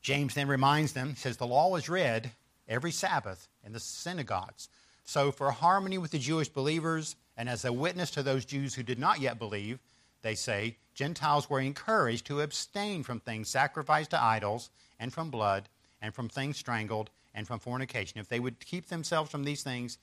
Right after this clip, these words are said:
they would do well. So these would be things that would be helpful to both Jewish and Gentile believers in walking out their faith with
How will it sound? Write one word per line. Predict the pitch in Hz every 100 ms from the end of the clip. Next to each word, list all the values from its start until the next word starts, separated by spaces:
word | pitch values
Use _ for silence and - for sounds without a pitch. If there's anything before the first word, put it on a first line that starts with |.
| _ _
they | - 107
would | 101 90
do | 101
well. | 95 95 - _ _ _ _ _ _ _ _ _ _ _ _ _ _
So | - 147
these | 165 226 233
would | 214
be | 196
things | 175 196 180 147 127
that | 143
would | 139
be | 147 135
helpful | - 190 196 - 117 117 -
to | 131
both | 135 123 101
Jewish | 139 180 180 147
and | 131
Gentile | 147 151 - 151
believers | 135 147 156 113 113 113 -
in | 123 127
walking | 147 175 - 165 151
out | 147 143 - 120
their | 113 131
faith | - - 151 117 113 - _ -
with | 123 151 151